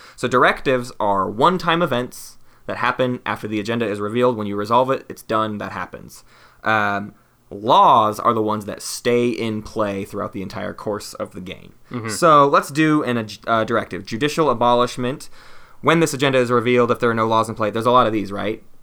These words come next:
Speaker 1: Things that affect other laws.
Speaker 2: Right.
Speaker 1: Uh, this one, you elect a law and you discard it from play.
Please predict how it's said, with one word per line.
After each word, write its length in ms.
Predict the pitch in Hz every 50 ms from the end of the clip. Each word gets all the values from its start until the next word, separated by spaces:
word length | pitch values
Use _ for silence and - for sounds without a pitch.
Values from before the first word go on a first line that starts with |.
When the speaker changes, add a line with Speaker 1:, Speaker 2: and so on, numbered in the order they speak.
| - - - - -
Speaker 1:
Things 320 | - - 180 196 208 202 -
that 100 | 165 113
affect 380 | 110 - - 147 143 - - - -
other 320 | - 117 123 123 123 120 117
laws. 540 | 107 98 92 90 85 65 58 73 - - - -
Speaker 2:
Right. 220 | - 110 101 95 -
Speaker 1:
Uh, 280 | - 113 110 107 107 107
this 200 | 110 139 139 -
one, 300 | 151 143 139 135 131 131
you 180 | 123 120 123
elect 360 | 101 110 110 117 123 127 - 139
a 40 |
law 260 | 127 127 127 143 151 151
and 100 | 143 143
you 80 | 139
discard 340 | 139 143 - - - 127 117
it 80 | 110 -
from 160 | - 113 104
play. 400 | - - 107 95 85 82 82